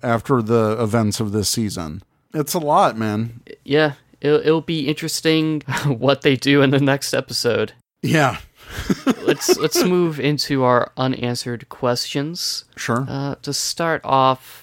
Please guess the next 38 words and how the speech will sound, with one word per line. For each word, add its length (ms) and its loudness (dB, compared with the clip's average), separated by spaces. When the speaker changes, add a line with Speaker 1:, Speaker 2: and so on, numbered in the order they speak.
Speaker 2:
if 240 -2
the 100 -2
crew 320 0
that 180 2
stays 460 0
with 100 -6
Discovery 640 -4
actually 540 -6
do 160 -4
go 240 2
into 180 -4
the 60 0
future, 560 -4
how 640 0
will 520 0
they 140 2
get 240 -4
back? 520 -2
I 80 0
kind 460 -2
of 60 -4
feel 200 -2
like 200 -2
they 160 2
will 600 0
because 460 -2
of 160 -2
Spock's 440 -2
presence 480 -2
on 260 0
the 80 -2
ship. 400 -4
But 180 4
then 180 2
we, 100 -2
in 260 -2
the 180 0
next, 600 -4